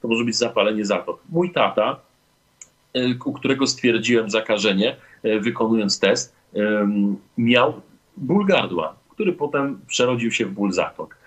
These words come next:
I dopiero zrobiliśmy test i kilka pół, dni później rozwinął e, pełnoobjawowy covid dziewiętnaście, na szczęście bez niewydolności oddechowej, ale, ale rzeczywiście leżał połamany w łóżku. I, i zrobiłem prawidłowo.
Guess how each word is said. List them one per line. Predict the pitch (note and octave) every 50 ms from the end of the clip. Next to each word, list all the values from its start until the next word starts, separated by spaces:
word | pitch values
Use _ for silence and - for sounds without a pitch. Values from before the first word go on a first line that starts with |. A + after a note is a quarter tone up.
| - - -
I | -
dopiero | B2 C#3 C#3 - D#3+ D#3+ D3 C#3 C3 A#2 - - B2 A#2
zrobiliśmy | G#2 B2+ C3 C3 C3+ B2 - - G#2 F#2+
test | - D#3+ E3 D#3+ - -
i | B2
kilka | - - C#3+ - - D3 B2 A#2+ A#2 - - _ _
pół, | - C#3 C#3+ C3+ A#2+ A#2+ A#2 A#2
dni | A#2+ B2 C3 B2
później | B2+ B2+ C3+ B2+ - B2+ A#2
rozwinął | A#2 A#2+ A#2 A2 G#2+ G#2 C#3+ C3+ A#2 G#2+ G#2 G#2 - - _ _ _ _ _ -
e, | - G#2 G#2 G#2
pełnoobjawowy | - - B2+ B2 A#2 A2+ G#2+ G2 G#2 A2 A2 G2 G#2 G#2+ G2+ G2+ G#2 F#2+
covid | - - G#2+ G2+ G2+ G2
dziewiętnaście, | G2 G#2 G2 F#2+ G2+ G2 - G#2+ A2 A2+ A2+ - - A#2+ A2
na | G2+ G2
szczęście | - - G2 F#2+ - G#2
bez | F2+ A2 A2+ G#2+ - - F#2+ A2+
niewydolności | A#2 G#2+ G2 G2 G#2+ G2+ G#2+ G#2 G2+ G#2+ G#2 - - - G2+
oddechowej, | F#2 F#2 G2 F2+ - - G#2 - A2 G2+ F#2+
ale, | F#2 F#2 F#2+ F#2+ F#2 F#2 - - - -
ale | - G2 G2+ G#2 G2+ G2
rzeczywiście | G2 G2 - - G#2 - - - G2+ F#2+
leżał | F#2+ G#2+ G#2 - G#2 G2 F2+ -
połamany | - F#2+ F#2 G2 F#2+ F#2+ F#2+ F#2 F2+ F#2 F2+ F2+ F2 F2+ - - F#2
w | F2+ F2+ G2
łóżku. | G2+ G2 F#2+ - - - F2+ - - - - - - _ -
I, | - E3+ E3+ -
i | - C#3 C3
zrobiłem | B2+ - C3 C3+ D3+ D3 D3 D3 D3 D3 C#3+ B2 A#2+ A#2+ C3+ C#3 C3+
prawidłowo. | - - D3 C#3 C#3+ D3+ D3 D3 D#3+ E3+ D#3+ A#2+ G2 F2 D2+ -